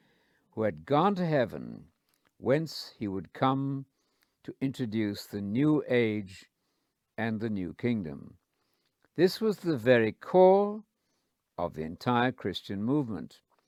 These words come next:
To think of Jesus as deliberately using a term, that's to say, kingdom of God, with a meaning different from what it would have been for others, is not only to raise a question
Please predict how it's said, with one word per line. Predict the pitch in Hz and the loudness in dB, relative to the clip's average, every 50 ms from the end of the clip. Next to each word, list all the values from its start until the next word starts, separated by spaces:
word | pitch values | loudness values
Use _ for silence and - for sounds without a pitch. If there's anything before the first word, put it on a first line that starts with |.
| _ _ _ _ _ _ _ _ _ _ _ | _ _ _ _ _ _ _ _ _ _ _
To | - | -18
think | 85 - - 190 226 226 - | -6 0 2 2 2 2 0
of | 226 170 120 | -4 -6 -4
Jesus | - - 190 196 170 123 117 110 95 - | -2 2 4 4 4 2 0 -2 -4 -4
as | - - 113 113 - | -4 -4 -4 -4 -4
deliberately | - - 123 117 117 120 147 196 226 233 202 190 131 - - - 110 101 | -4 -2 -2 -2 0 6 10 12 12 12 10 6 0 0 -2 -6 -8 -8
using | 92 98 117 156 180 180 147 117 120 104 98 | -6 -2 2 4 4 4 4 2 -2 -4 -4
a | 98 98 | -6 -8
term, | - - 185 202 196 - 139 120 104 95 87 - - _ _ _ _ _ _ _ _ _ _ | -4 -2 2 2 4 4 2 0 -2 -4 -8 -10 -14 _ _ _ _ _ _ _ _ _ _
that's | - 65 - - | -16 -16 -14 -14
to | - 82 | -14 -12
say, | - - 92 85 | -8 -8 -6 -6
kingdom | - - - 156 160 135 113 110 101 | -6 -6 -6 -4 -2 -2 -2 -4 -4
of | 98 92 85 | -6 -4 2
God, | 131 147 165 180 214 233 202 202 - _ _ _ _ _ _ _ - | 4 6 8 8 8 6 2 -2 -8 _ _ _ _ _ _ _ -10
with | 95 101 110 | -6 -4 -2
a | 104 | -2
meaning | 107 123 165 208 220 208 190 156 139 120 104 | 0 2 4 4 4 4 2 2 0 -2 2
different | 98 208 254 262 - - - 123 87 71 60 - _ - - _ _ _ _ _ _ _ _ _ _ _ _ | 6 8 8 8 8 4 -6 -6 -6 -6 -8 -14 _ -20 -20 _ _ _ _ _ _ _ _ _ _ _ _
from | _ - 113 117 117 | _ -4 -2 0 2
what | 131 139 127 110 | 2 2 2 0
it | 101 - - | -4 -8 -6
would | 104 107 101 | -6 -4 -4
have | 101 98 85 82 | -4 -6 -4 2
been | 90 135 139 135 131 123 | 4 4 4 4 2 -2
for | - - - - _ | -4 -6 -8 -4 _
others, | - 139 156 151 170 190 202 202 208 180 - - - _ _ _ _ _ _ _ _ _ _ _ _ _ - | 4 4 4 4 4 4 2 2 0 -2 -6 -14 -20 _ _ _ _ _ _ _ _ _ _ _ _ _ -8
is | 101 101 92 - | -8 -8 -4 0
not | 120 143 156 160 - | 2 2 4 4 4
only | 175 160 147 139 | 2 0 0 -2
to | 113 - 123 | -2 -2 -2
raise | 117 117 131 131 127 107 98 | 2 4 4 4 4 4 0
a | 101 | -4
question | - - - 202 208 180 - - - - 135 123 120 117 107 98 | -2 2 4 6 6 4 2 -4 -8 -6 -4 -2 -2 -2 -4 -6